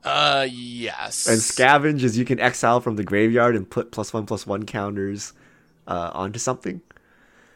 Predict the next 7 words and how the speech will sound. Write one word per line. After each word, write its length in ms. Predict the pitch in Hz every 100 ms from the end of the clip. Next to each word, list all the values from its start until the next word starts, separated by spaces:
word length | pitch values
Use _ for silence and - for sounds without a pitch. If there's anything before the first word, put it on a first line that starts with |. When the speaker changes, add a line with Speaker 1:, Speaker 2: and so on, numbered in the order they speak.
| -
Speaker 1:
Yep. 240 | 120 107 -
Speaker 2:
Myriad 920 | 113 123 160 180 175 151 147 147 151 -
and 240 | 127 101
battalion. 1040 | 101 - - 127 139 127 90 53 - 147 135 _ _ _
Speaker 1:
So 200 | - 127
myriad 680 | 113 131 175 170 160 147 135
is 600 | 113 113 110 107 - -